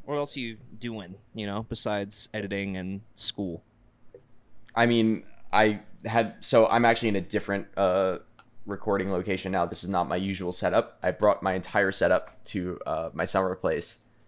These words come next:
Speaker 2: um, which
Speaker 1: Nice.
Speaker 2: was very, uh, nerve-wracking because I had hard drives in my computer and, uh, we were going
Speaker 1: Mm.
Speaker 2: over speed bumps. Yay!
Speaker 1: Oh, oh, they're not
Speaker 2: Lu-,
Speaker 1: a-, S S Ds?
Speaker 2: luckily nothing. No, luckily nothing corrupted, and
Speaker 1: Ooh.
Speaker 2: everything that is sensitive,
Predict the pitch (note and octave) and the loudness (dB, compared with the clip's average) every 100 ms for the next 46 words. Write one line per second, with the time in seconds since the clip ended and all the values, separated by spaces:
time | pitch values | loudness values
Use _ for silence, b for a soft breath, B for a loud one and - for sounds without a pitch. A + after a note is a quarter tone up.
0 | _ _ F#2+ G2 G2 A2 A2 - F#2+ A#2 | _ _ 4 4 4 2 2 -4 -2 2
1 | A#2 G2 A2+ E3 F#3+ F3 D#3+ C3 A#2+ A#2 | 2 4 8 10 10 8 8 10 10 8
2 | A2 - A2 C3+ G#2+ G#2 F#2 F2+ F#2+ G2+ | 6 -2 4 6 8 6 4 0 -2 -2
3 | G2 G2+ F#2 G2 G#2 G2 G#2+ G2+ F2+ F2 | -2 2 4 4 4 4 4 6 4 4
4 | F2+ F2 F2+ F#2+ F2+ A#2 C#3+ - F2 E2+ | 2 -4 -4 -8 -4 -4 -4 -6 -4 -2
5 | F2 F2+ G#2+ D3 B2+ A#2+ G#2 A2+ D#3+ E4 | 0 0 2 2 4 4 4 0 0 0
6 | C4 F2+ - - - - _ _ _ _ | 4 2 2 -12 -12 -20 _ _ _ _
7 | _ - - - C#4+ G#3+ F3+ A#2+ C#3 B2 | _ -20 -18 -4 -2 -2 0 6 8 8
8 | B2+ C3 B2 C3 C3 C3+ A#2+ B2+ B2+ B2 | 6 6 6 6 8 8 4 0 2 8
9 | C#3 - E3+ E3 D3+ C3+ C3+ C3 B2 - | 10 10 8 6 8 8 8 2 2 -2
10 | - _ - A#2 A2+ G#2 - A#2 A#2 D3 | -20 _ 2 8 10 8 4 2 8 8
11 | D#3 C3+ A2+ A#2 A2+ G2 G2+ D3+ B2+ - | 8 6 6 6 2 4 4 4 2 2
12 | G2 G2 G2+ F2+ G#2+ G#2 F#2+ - G2+ - | -2 0 -2 2 2 2 -2 0 -4 2
13 | A#2 A2+ B2+ C3+ B2+ | 0 2 0 0 -4